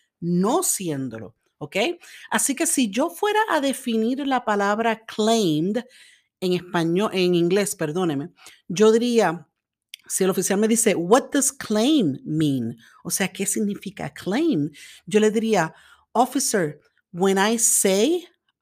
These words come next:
I am an American, but I am not." O, "When I say I am a citizen of the United States, but I am not." O sea, cuando yo le digo a usted que soy ciudadano estadounidense,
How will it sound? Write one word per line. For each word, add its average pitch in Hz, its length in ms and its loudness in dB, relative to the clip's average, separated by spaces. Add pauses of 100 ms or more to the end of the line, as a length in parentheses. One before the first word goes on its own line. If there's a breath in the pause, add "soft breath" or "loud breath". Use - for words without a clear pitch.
I 202 160 2
am 208 120 2
an 208 80 2
American, 240 680 2 (320)
but 170 220 0
I 160 140 4
am 156 120 2
not." 143 380 -2 (520 loud breath)
O, 196 480 2
"When 185 260 2
I 185 100 0
say 202 600 2
I 180 300 0
am 180 400 0
a 175 180 -2
citizen 277 640 0
of 151 100 -4
the 156 140 -2
United 156 300 -2
States, 311 580 -2 (380)
but 185 200 2
I 170 180 4
am 160 160 2
not." - 400 -6 (340)
O 175 100 -6
sea, 151 440 0
cuando 160 280 0
yo 151 120 2
le 175 100 4
digo 202 140 2
a 208 80 -6
usted 277 240 -2
que 160 120 -12
soy 143 220 -8
ciudadano 160 480 -2
estadounidense, 240 840 -2